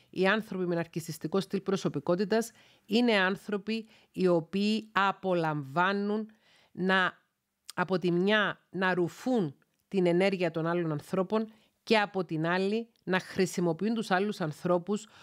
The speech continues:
ως μέσα εκτόνωσης των εσωτερικών τους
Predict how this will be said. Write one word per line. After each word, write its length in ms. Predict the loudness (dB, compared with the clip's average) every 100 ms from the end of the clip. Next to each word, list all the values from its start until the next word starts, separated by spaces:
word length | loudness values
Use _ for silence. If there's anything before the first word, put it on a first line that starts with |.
| -20 -12
ως 340 | 0 2 2 0
μέσα 640 | 0 2 0 0 -2 -2
εκτόνωσης 960 | -6 -6 -6 -2 2 2 2 0 -4 -2
των 160 | 0 0
εσωτερικών 800 | 0 -2 0 0 2 2 2
τους 220 | 0 -4